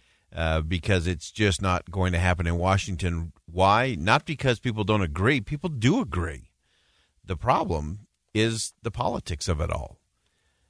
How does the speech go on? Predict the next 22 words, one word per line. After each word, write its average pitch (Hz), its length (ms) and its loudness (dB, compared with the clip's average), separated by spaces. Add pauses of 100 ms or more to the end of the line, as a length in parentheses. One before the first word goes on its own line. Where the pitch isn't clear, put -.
(240)
And 92 720 4
one 104 220 2
side 135 300 4
doesn't 120 260 2
want 117 200 4
the 117 120 4
other 117 160 4
to 123 120 4
own 117 200 4
an 123 140 2
issue. 131 360 -2
The 90 200 0
other 113 160 2
side 117 320 4
doesn't 117 260 0
want 113 180 4
the 110 140 2
other 113 160 2
side 117 380 2
to, 92 320 2 (160)
to 95 180 2
get 104 240 0